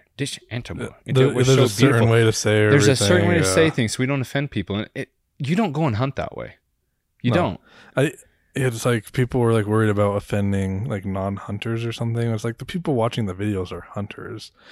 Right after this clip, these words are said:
Speaker 2: and they should understand what goes in, what goes into a hunt. But going off that, like, people comment on shorts. Well, like, on the most recent one, Clint's bear goes twenty yards and dies. "Well, if it was a perfect shot, it would have dropped right there."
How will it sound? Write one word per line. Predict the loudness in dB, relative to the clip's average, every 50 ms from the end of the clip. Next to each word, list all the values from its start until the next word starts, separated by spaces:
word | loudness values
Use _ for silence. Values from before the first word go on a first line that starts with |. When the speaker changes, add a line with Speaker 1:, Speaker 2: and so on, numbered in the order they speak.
| -20 -20 -20 -20 _ -4
Speaker 2:
and | -2 0 0
they | 0
should | 0 -2 0 0 2 2
understand | 2 2 0 -2 -4 -4 -4 -4 -4 -2 -4 -4
what | -6 -6 -6
goes | -6 -6 -6 -6 -8
in, | -10 -12 -12 _ _ _ _ _
what | -16 -14 -12 -8
goes | -8 -8 -8 -8
into | -8 -10 -8 -10
a | -10
hunt. | -10 -10 -10 -10 -10 -12 _ -18 -20 -14 -4 0
But | 2 2 2 4
going | 4 4 4 4 4
off | 2 2 0 0
that, | 0 0 0
like, | 0 -2 -4
people | -4 -6 -4 -4 -6
comment | -6 -2 -2 -2 -2 -4 -4
on | -6 -6 -6
shorts. | -6 -6 -4 -4 -4 -4 -6 -8 -12 -18 -20 -20 -20 -20 -20 _ -4
Well, | -2 0 0 0 -2 -4 -10 -20 -20 -20 -20 _ _ _ _ _ -2 0
like, | 0 2 4
on | 4 4 4
the | 4 4
most | 4 4 2 2 2
recent | 2 2 2 2 2 2
one, | 2 2 0 -2 -4 _ -12
Clint's | -2 0 2 2 2 0
bear | 2 2 4 4 4
goes | 2 2 2 2 2 0 -4 -10 _ _ _ _ _ _ -6
twenty | -2 0 2 4 4 4
yards | 4 4 4 2 0 -2
and | -4 -2
dies. | -2 -2 -2 -2 -4 -6 -8 -16 -18 -18 -14 -8 -6 -6 -2 2
"Well, | 4 6 8 8 8
if | 6
it | 6 6
was | 6 4
a | 4 2
perfect | 2 2 2 2 -2 0
shot, | 0 2 2 2 2
it | 0 0
would | 0 0
have | -2 -2
dropped | 0 0 0 0 0 -2
right | -2 -2 0
there." | 0 0 0 -2 -4 -8